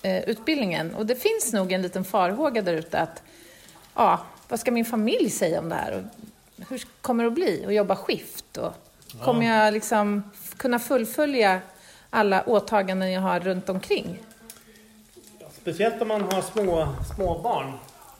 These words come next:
Speaker 1: Mm.
Speaker 2: Ehm, det här med hämtning, lämning,
Speaker 1: Mm.
Speaker 2: träning.
Speaker 1: Livspusslet.
Speaker 2: Ja, det, det har vi aldrig fått ihop riktigt.
Speaker 1: <laughs> Nej.
Speaker 2: Saknas alltid några bitar.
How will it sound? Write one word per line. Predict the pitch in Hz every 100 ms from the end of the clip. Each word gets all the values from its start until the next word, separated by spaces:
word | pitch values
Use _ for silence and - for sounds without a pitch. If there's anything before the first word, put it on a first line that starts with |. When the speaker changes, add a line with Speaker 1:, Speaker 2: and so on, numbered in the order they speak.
| -
Speaker 1:
Mm. | - 262 269 359 - - -
Speaker 2:
Ehm, | 147 147 143 143 139 139 139 135 139 - - - - - - - - 147
det |
här | 143 156
med | 151
hämtning, | 151 151 135 - 165 156 135 -
lämning, | 165 156 147 151 156 160 143 - - - - - -
Speaker 1:
Mm. | 285 294 320 151
Speaker 2:
träning. | - - -
Speaker 1:
Livspusslet. | 285 320 - - 392 403 190 170 - -
Speaker 2:
Ja, | 147 - 247 254 - 208
det, | 196 139 - -
det | 156 147
har | 240 -
vi |
aldrig | 185 165 165
fått | 180 180
ihop | 180 - -
riktigt. | 123 - 254
Speaker 1:
<laughs> | 269 - - - - - 226 262 254 240
Nej. | 220 208
Speaker 2:
Saknas | 208 208 233 196
alltid | 170 180
några | 175 185
bitar. | 165 143 139 131 -